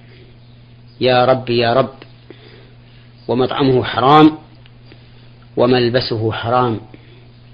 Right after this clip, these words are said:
وغذي بالحرام، فأنى يستجاب لذلك؟ فجعل النبي عليه الصلاة والسلام رفع اليدين إلى السماء من أسباب الإجابة.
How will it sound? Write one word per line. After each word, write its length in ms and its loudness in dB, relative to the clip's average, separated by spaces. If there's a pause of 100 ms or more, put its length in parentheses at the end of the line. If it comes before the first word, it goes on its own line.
(400)
وغذي 520 2
بالحرام، 640 -2 (1000)
فأنى 800 2
يستجاب 600 -2
لذلك؟ 680 -4 (1600)
فجعل 340 4
النبي 360 2
عليه 200 0
الصلاة 260 -4
والسلام 520 -2 (460)
رفع 220 0
اليدين 440 2
إلى 260 -4
السماء 500 0 (1400)
من 400 0
أسباب 340 -2
الإجابة. 400 -4